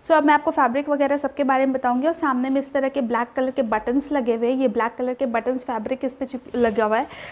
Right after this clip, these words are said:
Fabric से covered है ये black। और ये सामने में इस तरह का collar है, पीछे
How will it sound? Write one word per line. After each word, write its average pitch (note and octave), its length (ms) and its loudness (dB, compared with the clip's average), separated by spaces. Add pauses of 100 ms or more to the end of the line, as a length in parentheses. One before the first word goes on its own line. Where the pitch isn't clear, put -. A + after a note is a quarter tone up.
(140)
Fabric B3+ 360 2
से D#4+ 120 2
covered A#3 400 2
है A#3 100 -2
ये A#3+ 140 -2
black। G#3 300 0 (380)
और D#4 280 2 (560)
ये E4 120 2
सामने B3+ 320 -2
में C4 80 0
इस B3+ 120 -6
तरह B3 160 0
का B3 220 -8
collar B3+ 320 0
है, F4 60 0
पीछे F4 480 -4